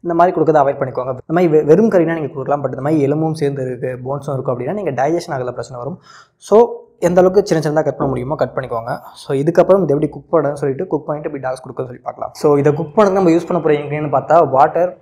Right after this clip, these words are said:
plus அந்த meat, சிக்கனோ மட்டனோ இல்ல பீஃபோ plus extra ஒரு ingredient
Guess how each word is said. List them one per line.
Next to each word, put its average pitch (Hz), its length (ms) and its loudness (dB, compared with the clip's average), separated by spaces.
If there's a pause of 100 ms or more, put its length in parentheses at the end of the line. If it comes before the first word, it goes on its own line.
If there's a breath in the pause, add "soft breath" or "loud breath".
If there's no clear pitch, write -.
plus 135 200 -2
அந்த 120 360 -8
meat, 131 300 -8
சிக்கனோ 151 380 -2
மட்டனோ 127 240 -2
இல்ல 135 140 -2
பீஃபோ 127 380 -6 (360 soft breath)
plus 185 200 6
extra 156 300 2
ஒரு 160 140 4
ingredient 139 420 -8